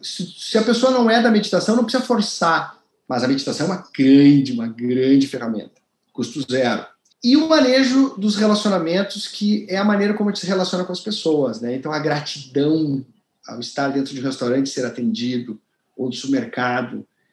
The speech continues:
o saber o nome das pessoas, tratá-las como pessoas,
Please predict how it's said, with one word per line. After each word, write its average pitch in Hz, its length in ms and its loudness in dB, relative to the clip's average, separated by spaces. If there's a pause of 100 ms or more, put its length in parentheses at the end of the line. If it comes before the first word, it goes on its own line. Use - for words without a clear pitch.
(160)
o - 60 -12
saber 160 380 -2
o 175 80 -2
nome 165 260 0
das 139 140 -6
pessoas, 139 520 -4
tratá-las - 520 -6
como 143 240 -6
pessoas, 139 960 -2